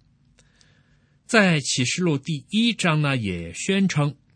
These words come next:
又使我们成为国民，做他父神的祭司，但愿荣耀全能归给他，直到永永远远。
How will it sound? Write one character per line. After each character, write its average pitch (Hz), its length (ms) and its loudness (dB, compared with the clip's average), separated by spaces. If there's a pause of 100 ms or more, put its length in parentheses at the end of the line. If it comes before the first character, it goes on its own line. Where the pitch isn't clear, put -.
(800)
又 240 240 6
使 - 220 0
我 151 180 2
们 104 280 -2
成 110 220 -6
为 135 140 0
国 117 320 0
民， 117 440 0 (1000)
做 180 300 2
他 147 340 0
父 180 340 0
神 101 300 -4
的 135 120 -2
祭 135 280 -6
司， 170 460 -2 (680)
但 165 200 2
愿 131 420 4
荣 131 280 0
耀 143 340 0
全 117 340 -4
能 120 360 0 (100)
归 175 200 0
给 92 200 -8
他， 117 440 0 (340)
直 110 220 -4
到 110 360 -2
永 110 420 2
永 85 440 -2
远 107 260 0
远。 95 540 -2